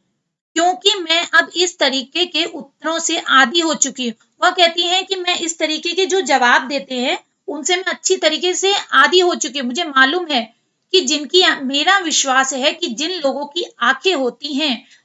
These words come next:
वे बहुत कम देखते हैं।" वह कहती हैं बच्चों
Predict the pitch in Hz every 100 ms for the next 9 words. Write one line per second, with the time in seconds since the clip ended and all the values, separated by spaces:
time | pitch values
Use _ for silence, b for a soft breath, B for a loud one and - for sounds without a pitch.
0 | _ 285 381 311 339 359 - 370 339 240
1 | 233 - 220 190 180 _ _ _ _ _
2 | _ 269 302 302 262 269 269 - - 330